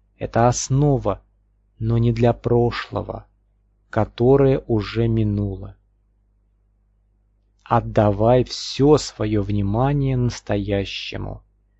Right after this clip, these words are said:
Направляй его на своё поведение, реакции, настроение, мысли, эмоции,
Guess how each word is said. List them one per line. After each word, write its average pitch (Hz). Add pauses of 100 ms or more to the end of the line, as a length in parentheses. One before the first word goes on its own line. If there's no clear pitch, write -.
(640)
Направляй 113
его 104 (260)
на 107
своё 104
поведение, 104 (720)
реакции, 101 (640)
настроение, 101 (520)
мысли, 101 (560)
эмоции, 104